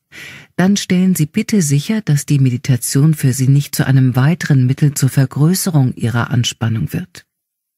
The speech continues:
Den abschließenden Schritt Ihrer Reise können Sie auch so betrachten, als ein sich lösen vom Anhaften an der Vorstellung, Anstrengung sei notwendig. Vielleicht hören Sie darin Anklänge einer seltsamen Unterstellung.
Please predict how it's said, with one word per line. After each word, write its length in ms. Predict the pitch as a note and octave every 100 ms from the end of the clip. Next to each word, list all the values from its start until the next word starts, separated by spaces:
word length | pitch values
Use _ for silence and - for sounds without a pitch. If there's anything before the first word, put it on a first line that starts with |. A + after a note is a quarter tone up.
| -
Den 200 | F3 F3+ -
abschließenden 760 | C4 - - F3 D#3+ D#3+ D3 B2+
Schritt 360 | - F3 D3+ -
Ihrer 340 | D3 C3 B2
Reise 360 | A#2+ C3 C#3+ C#3
können 380 | - C#3 C#3
Sie 160 | C#3 D#3
auch 140 | E3+
so 220 | - G#3 F#3+
betrachten, 680 | C3+ - A2 - - - - _ - - - - -
als 320 | F3+ F3 -
ein 200 | E3+ D3+
sich 260 | C#3 C3+
lösen 500 | C#3 C#3 E3+ G#3+ A3
vom 300 | G3 D#3 C#3+ -
Anhaften 580 | D#3+ G3+ F#3+ D#3 - C3+
an 180 | B2+ C3
der 140 | A#2+
Vorstellung, 760 | - C3 C3+ - D3+ C#3 D3 C#3 - _ -
Anstrengung 720 | G#3 G#3+ - C3+ B2 B2 B2+
sei 180 | C#3
notwendig. 760 | C#3+ D#3+ E3 B2+ G#2+ - - - _ _ _ _ _ _ _ -
Vielleicht 340 | F#3 C4 -
hören 280 | C4 A3+ G3+
Sie 120 | F#3
darin 320 | E3 D#3+ D#3 -
Anklänge 720 | C#3 E3 F#3+ - A3 G3 -
einer 260 | D#3+ E3 D3+
seltsamen 580 | C#3+ E3+ - E3 D3+
Unterstellung. 680 | C3+ C#3 C#3 - F#3 F#3 A2+